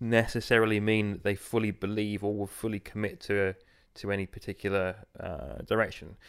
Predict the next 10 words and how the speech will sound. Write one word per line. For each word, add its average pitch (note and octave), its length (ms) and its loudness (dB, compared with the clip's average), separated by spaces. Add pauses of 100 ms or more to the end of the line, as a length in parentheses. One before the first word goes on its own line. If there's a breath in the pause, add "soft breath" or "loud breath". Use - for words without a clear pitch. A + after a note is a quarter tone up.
(200 soft breath)
So - 120 -4
that, G#2+ 220 4
that, A2+ 100 0
that, A2 240 2
that, - 440 0
that G#2+ 280 2
it A2 160 -6
may B2 240 4
be A2+ 220 0
bravado, A#2+ 640 6